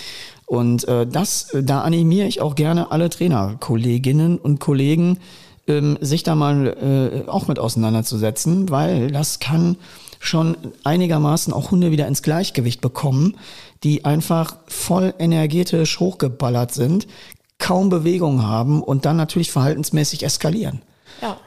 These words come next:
Speaker 1: Also, das, ich finde, diese Sache, die wir hier besprechen heute, die ist so wichtig. Ich hoffe, Leute, auch wenn ihr das als wichtig empfindet, teilt mal diesen Podcast. Ich würd mir sehr wünschen, dass das ganz, ganz viele hören und sich dann vielleicht eben mit der ein oder anderen Thematik mal sehr kritisch auseinandersetzen. Weil das tut ja nicht weh.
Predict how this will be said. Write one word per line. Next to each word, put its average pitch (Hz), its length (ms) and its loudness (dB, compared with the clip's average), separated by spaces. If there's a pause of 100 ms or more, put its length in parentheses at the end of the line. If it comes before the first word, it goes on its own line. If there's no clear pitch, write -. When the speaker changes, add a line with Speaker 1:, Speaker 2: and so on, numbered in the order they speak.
(120)
Speaker 1:
Also, 123 260 -2
das, 131 180 0
ich 160 240 -2
finde, 226 280 -2
diese 233 240 2
Sache, 190 320 0
die 165 200 2
wir 220 120 4
hier 208 160 4
besprechen 180 360 2
heute, 131 160 2
die - 40 -8
ist - 80 -4
so 220 160 0
wichtig. 156 260 0
Ich - 80 -14
hoffe, 143 320 0
Leute, 127 440 0 (640)
auch 151 180 -2
wenn 160 100 0
ihr 185 120 0
das 180 120 0
als 160 140 0
wichtig 160 220 0
empfindet, 127 340 0
teilt 208 320 0
mal 170 160 2
diesen 170 220 2
Podcast. 135 480 -4
Ich 127 220 -2
würd 175 200 2
mir 165 220 2
sehr 165 320 0
wünschen, 170 260 0
dass 147 120 0
das 147 120 -4
ganz, 156 180 0
ganz 147 160 0
viele 143 260 2
hören 139 320 2 (420)
und 147 180 2
sich 143 140 -6
dann 175 180 0
vielleicht 156 400 0
eben 156 160 2
mit 151 140 2
der 135 120 2
ein 147 140 2
oder 143 180 2
anderen 143 280 2
Thematik 131 600 0
mal 139 200 2
sehr 147 160 0
kritisch - 300 -4
auseinandersetzen. 165 800 0 (300)
Weil 147 100 0
das - 20 -2
tut - 160 0
ja 180 80 2
nicht 160 160 -2
weh. 156 160 0